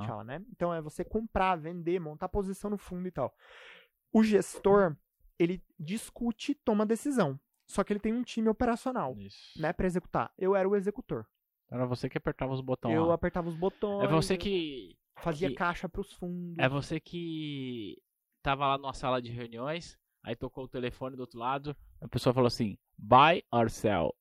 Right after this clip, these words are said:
Speaker 1: Eu tô fazendo uma <laughs> referência aqui do, do filme lá do, do Leandro Hassum, lá do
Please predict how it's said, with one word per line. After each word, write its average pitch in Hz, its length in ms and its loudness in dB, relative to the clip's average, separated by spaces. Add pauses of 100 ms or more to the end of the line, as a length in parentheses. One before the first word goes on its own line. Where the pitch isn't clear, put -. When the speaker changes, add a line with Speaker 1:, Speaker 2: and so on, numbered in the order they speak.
(120)
Speaker 1:
Eu 113 120 2
tô 170 180 6
fazendo 151 220 0
uma 147 100 2
<laughs> 156 100 6
referência 135 380 2
aqui 127 180 -4
do, 117 280 -4
do 113 100 -2
filme 117 340 0
lá 107 200 4
do, 95 580 -2 (1160)
do 123 80 -6
Leandro 135 260 2
Hassum, 131 460 0
lá 110 280 0
do 104 400 -2